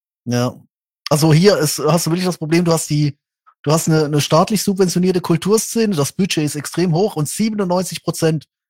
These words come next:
gehen dahin. Und was ist das letzten Endes? Halbvolles Theater mit irgendwelchen, äh, äh,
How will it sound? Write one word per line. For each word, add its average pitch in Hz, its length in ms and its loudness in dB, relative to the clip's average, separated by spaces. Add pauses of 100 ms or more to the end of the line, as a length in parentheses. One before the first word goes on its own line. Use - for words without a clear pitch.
(240)
gehen 151 220 2
dahin. 139 520 2 (240)
Und 123 100 -2
was 139 140 0
ist 160 140 -6
das 202 100 0
letzten 202 260 -2
Endes? 180 380 -2
Halbvolles 156 480 2
Theater 156 400 0
mit 165 160 -2
irgendwelchen, 151 640 -2
äh, 131 220 -2 (600)
äh, 123 100 -2